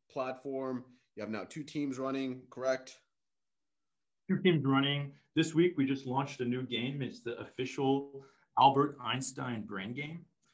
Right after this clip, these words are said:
Speaker 2: Uh, so we work with Albert Einstein's, uh, trust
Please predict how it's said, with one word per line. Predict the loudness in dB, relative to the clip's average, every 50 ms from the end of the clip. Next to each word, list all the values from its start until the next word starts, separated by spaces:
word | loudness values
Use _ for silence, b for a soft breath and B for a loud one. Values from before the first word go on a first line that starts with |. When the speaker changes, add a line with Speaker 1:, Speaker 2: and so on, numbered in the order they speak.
| _ _ _ _ _ -12 -8
Speaker 2:
Uh, | -8 -6
so | -6 -4 0
we | 2 2
work | 4 4 4 4 2 0 -2
with | -4 -4 -4 -4
Albert | -4 -4 -4 -4 -4 -4 -4
Einstein's, | -6 -8 -10 -8 -6 -4 -4 -4 -4 -6 -8 -10 -10 -14 -14 -12
uh, | -8 -6 -6 -6 -6 -8 -10 -12 -14 -12
trust | -6 -4 -4 -4 -4 -6 -10 -14